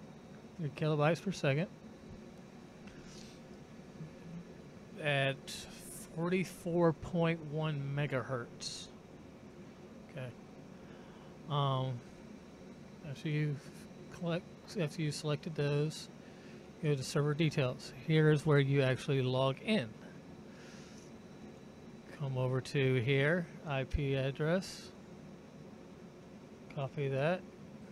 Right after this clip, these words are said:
<clears throat> Bring it up here. Post it in server. Oh, <laughs> jumping the gun. This is the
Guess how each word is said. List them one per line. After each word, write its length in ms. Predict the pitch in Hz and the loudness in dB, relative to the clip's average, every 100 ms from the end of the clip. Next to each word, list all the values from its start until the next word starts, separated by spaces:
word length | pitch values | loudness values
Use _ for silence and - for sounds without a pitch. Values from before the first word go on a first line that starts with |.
| - | -14
<clears throat> 600 | - - - - - - | -16 -16 -16 -16 -16 -4
Bring 220 | - 151 151 - - - - - - - - - - - - - - - 147 | 0 2 0 -4 -14 -14 -14 -16 -16 -16 -16 -16 -16 -16 -16 -16 -16 -10 -4
it 80 | 139 | -2
up 140 | 135 | -2
here. 280 | - 151 185 - - - - - - - - - - | 2 4 4 0 -10 -16 -16 -16 -16 -16 -16 -16 -4
Post 240 | 165 143 - | 0 0 0
it 40 | |
in 180 | 143 135 | 0 0
server. 440 | - 147 143 190 196 - - - - - | 2 2 4 2 -2 -10 -16 -16 -12 4
Oh, 220 | 175 117 - - - | 4 4 -2 -14 -16
<laughs> 400 | - - - - | -16 -14 -14 0
jumping 1000 | 190 180 156 - - - - - - 131 | 6 8 6 0 -14 -14 -14 -10 -2 2
the 60 | 139 | 6
gun. 200 | 143 131 - - - - - - - - | 8 8 6 -14 -16 -16 -16 -16 -10 6
This 200 | 175 160 | 6 8
is 440 | 180 160 151 - - 170 | 8 10 10 6 -8 2
the 580 | 160 156 147 143 139 | 8 10 10 10 8